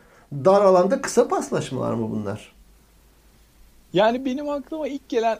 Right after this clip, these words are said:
Speaker 2: analoji şu. Ee, hani bir kasapla ciğer hikayesi vardır bilirsiniz. Kasap gidiyor, ciğeri kime emanet edeyim diye düşünüyor, taşınıyor. Sonuçta kediye em-, emanet etmeye <laughs> karar veriyor.
Speaker 1: <laughs> Aynen.
Speaker 2: Bu, bu
Speaker 1: Ha.
Speaker 2: da buna benziyor. Yani ulan sen,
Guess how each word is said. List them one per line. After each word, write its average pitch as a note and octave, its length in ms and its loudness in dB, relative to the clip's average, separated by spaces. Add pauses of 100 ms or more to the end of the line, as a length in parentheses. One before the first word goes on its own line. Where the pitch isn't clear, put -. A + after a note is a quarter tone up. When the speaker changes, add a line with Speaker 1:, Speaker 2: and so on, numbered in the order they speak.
Speaker 2:
analoji A3+ 600 -2
şu. - 360 -4 (480)
Ee, G3+ 300 -6
hani A3 240 -2
bir A3 120 -6
kasapla B3 600 0
ciğer A3 280 -2
hikayesi A3 500 -2
vardır D3+ 380 -2
bilirsiniz. F#3 460 -14
Kasap - 480 -2 (340)
gidiyor, C4+ 480 -2 (140)
ciğeri C4+ 400 0
kime C#4+ 220 -4
emanet F#3+ 460 2
edeyim D3+ 320 -6
diye D#3 160 -2
düşünüyor, F3+ 400 -6
taşınıyor. A3+ 460 -4
Sonuçta A#3 440 -2
kediye C#4 400 2
em-, A3 120 -2 (120)
emanet E3+ 420 0
etmeye F#3 440 0
<laughs> - 0 -
karar D#3 380 0
veriyor. D3 340 -8 (160)
Speaker 1:
<laughs> - 140 -8
Aynen. - 220 -6
Speaker 2:
Bu, D4+ 200 0 (300)
bu C4+ 40 0
Speaker 1:
Ha. D4+ 80 2
Speaker 2:
da F#4 140 0
buna F4 280 0
benziyor. A3+ 400 -2
Yani A#3 420 -4 (340)
ulan B3 260 -4
sen, B3 340 -6